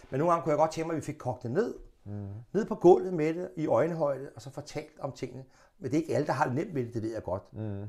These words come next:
Speaker 1: kan jeg jo sige det, fordi jeg selv synes, det er måske nemmere for mig måske at tale om
Speaker 2: Ja.
Speaker 1: det, men nogle gange få kogt tingene ned, så ikke det er så højtravende nogle gange.
Speaker 2: Ja.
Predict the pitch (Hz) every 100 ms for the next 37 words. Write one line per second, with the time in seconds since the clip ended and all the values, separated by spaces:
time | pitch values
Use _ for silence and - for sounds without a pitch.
0 | 117 123 107 - 123 127 104 127 - 147
1 | - 113 - 110 107 - 101 - - _
2 | _ _ _ _ _ _ - 117 127 110
3 | 107 107 156 175 - 151 131 - 147 151
4 | 131 156 139 135 - - 156 165 151 -
5 | 147 156 - 185 156 160 160 - - _
6 | _ _ _ - 147 156 139 135 139 123
7 | - 123 104 104 95 101 85 92 - 104